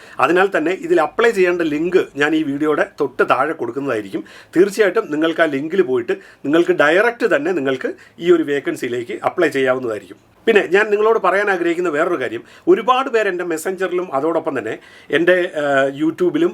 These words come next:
Facebook-ലുമായിട്ടൊക്കെ വന്നിട്ട് എൻ്റെ പേഴ്സണൽ നമ്പർ ഒരുപാട് പേര് ചോദിക്കുന്നുണ്ട്.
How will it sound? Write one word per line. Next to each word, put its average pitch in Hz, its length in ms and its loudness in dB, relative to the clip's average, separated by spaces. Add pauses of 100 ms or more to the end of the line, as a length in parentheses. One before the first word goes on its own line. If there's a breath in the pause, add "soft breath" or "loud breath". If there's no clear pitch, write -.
Facebook-ലുമായിട്ടൊക്കെ 160 920 2
വന്നിട്ട് 117 300 -6 (340 loud breath)
എൻ്റെ 214 160 2 (100)
പേഴ്സണൽ 220 460 2
നമ്പർ 180 220 -2 (120)
ഒരുപാട് 165 400 2
പേര് 147 220 -2
ചോദിക്കുന്നുണ്ട്. 151 440 -6